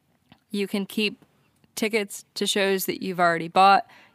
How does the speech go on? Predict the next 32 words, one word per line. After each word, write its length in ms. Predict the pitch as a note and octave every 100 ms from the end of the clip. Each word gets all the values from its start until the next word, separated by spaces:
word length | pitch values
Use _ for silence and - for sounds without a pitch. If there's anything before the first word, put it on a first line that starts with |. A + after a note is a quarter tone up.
| -
You 120 | F#3
can 200 | - F3
buy 320 | E3+ E3+ E3+
tickets 500 | E3 F#3+ F3+ F3 -
to 140 | - F#3
shows 300 | F3 F3 F3
when 100 | F3
they 80 |
come 220 | E3+ F3 E3
on 100 | E3+
sale. 420 | G#3 A3 G#3+ G3+ - - -
You 160 | F#3
can 280 | F#3+ F3+ E3+ _
support 340 | - F3+ A3 -
artists 420 | G3+ G#3+ G#3 -
by 200 | - F#3
buying 360 | F3+ F3+ F3 F3+
merch 340 | F3+ F3+ - -
and 100 | F3+
music 380 | F#3 F3+ F3+ -
from 220 | F3+ F3
them 280 | D#3+ D#3 D#3
directly. 640 | D#3 F#3 A#3 A#3 A3+ A3+ A3 - - -
You 180 | F#3+ F3+
can, 460 | G3+ F3 F3 E3+ -
um, 360 | E3+ E3 E3+ -
buy 500 | E3 E3 F#2 - E3+ _ _ _ _ -
venue 760 | E3+ F3+ G3+ A3 A3+ A#3 A#3 B3+ _ -
merch 640 | G3+ A3 C#4 - - - _ _
from 300 | G3 F3+ E3
their 280 | E3 F3+ A3+
websites. 680 | C4 C4 - D4 D4 -